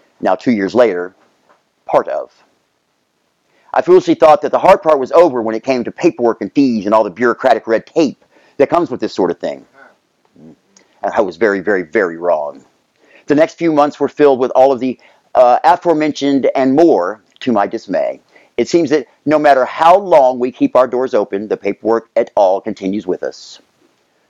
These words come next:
I knew that there would be a lot of paperwork, but I really had no idea the extent, as I'm sure many who haven't experienced such a thing. The next few months were marked with several milestones.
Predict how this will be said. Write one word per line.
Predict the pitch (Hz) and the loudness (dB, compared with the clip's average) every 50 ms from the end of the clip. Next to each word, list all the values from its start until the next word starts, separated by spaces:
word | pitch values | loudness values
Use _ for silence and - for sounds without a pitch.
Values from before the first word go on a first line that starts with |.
| _ - | _ -10
I | - | -6
knew | 90 92 107 113 113 117 | -4 0 0 2 2 2
that | 117 113 - | 0 0 0
there | 113 110 | 0 0
would | 107 107 90 | 0 -2 -2
be | 113 107 | 0 0
a | 95 | 0
lot | 95 95 107 127 127 123 - - | 0 0 2 2 2 0 -2 -8
of | 117 | -12
paperwork, | - 127 139 135 - - 90 85 - _ | -6 -4 -4 -4 -4 -4 -6 -6 -6 _
but | - - | -4 -4
I | 90 | -4
really | 87 95 117 107 101 95 | -2 -2 -2 -2 -4 -4
had | 90 92 85 | -8 -10 -10
no | 92 107 113 - | -8 -6 -6 -4
idea | - 87 85 82 95 90 82 | -6 -8 -8 -8 -8 -8 -8
the | 82 78 | -8 -10
extent, | 73 - - 82 76 71 67 _ _ _ _ _ _ _ - | -12 -12 -12 -12 -12 -12 -14 _ _ _ _ _ _ _ -18
as | - - | -14 -12
I'm | 90 90 | -12 -10
sure | - - 107 95 | -8 -6 -4 -2
many | 101 135 147 131 98 80 78 73 _ _ _ _ _ _ _ _ _ _ _ _ _ _ | 0 0 0 0 -2 -6 -12 -18 _ _ _ _ _ _ _ _ _ _ _ _ _ _
who | - 107 92 | -6 -4 -2
haven't | - 117 - 101 92 | -2 -2 -2 -4 -8
experienced | 87 - - 139 139 120 107 95 87 - | -16 -10 -4 -2 -2 -2 -2 -4 -6 -6
such | - 104 - | -8 -8 -8
a | 95 | -8
thing. | - - 92 82 78 78 - _ _ _ _ _ _ _ _ _ _ _ _ _ _ _ _ _ _ _ _ _ _ _ _ _ _ _ _ _ _ _ _ _ _ - | -10 -8 -10 -10 -10 -14 -20 _ _ _ _ _ _ _ _ _ _ _ _ _ _ _ _ _ _ _ _ _ _ _ _ _ _ _ _ _ _ _ _ _ _ -4
The | 120 | -2
next | 139 147 - | -2 -2 -2
few | - - 139 | -4 -4 -2
months | 127 123 117 104 - - - - - - - - | 0 0 0 -2 -4 -12 -20 -20 -20 -20 -14 -6
were | 120 117 110 107 107 | -2 0 0 0 0
marked | - 120 123 127 123 113 - - | 0 2 4 4 4 4 0 -4
with | 107 104 | -12 -12
several | - - - 170 156 135 127 117 | -8 -2 0 2 2 2 0 -2
milestones. | 113 117 117 110 107 98 - - 92 82 69 65 71 - - - | -2 -2 -2 -2 -2 -4 -6 -10 -10 -10 -12 -16 -20 -20 -20 -20